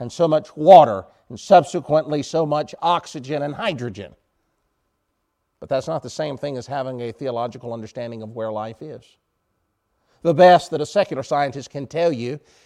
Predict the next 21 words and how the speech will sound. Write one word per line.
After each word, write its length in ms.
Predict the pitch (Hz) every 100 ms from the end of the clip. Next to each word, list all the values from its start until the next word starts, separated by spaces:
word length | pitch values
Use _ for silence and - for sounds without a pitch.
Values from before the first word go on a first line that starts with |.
| -
is 160 | 139
life 420 | 127 156 175 170 156
is 140 | 131
a 80 | 135
result 720 | 135 123 170 175 165 165 - _
of 160 | 135 127
the 120 | 143
perpetuity 1160 | - 170 - 160 - - 226 220 - 156 127 120 _ -
of 100 | 123
a 80 | 135
great 320 | 120 143 196
explosion 680 | 180 - - 220 214 175 147
that 100 | 131
happened 400 | - 156 - 117
into 220 | 113 117
the 60 | 101
past. 500 | 110 104 - - _ _ _ _ _ _ _ _ _
What 80 | -
do 60 | 113
you 60 |
mean? 200 | 110 95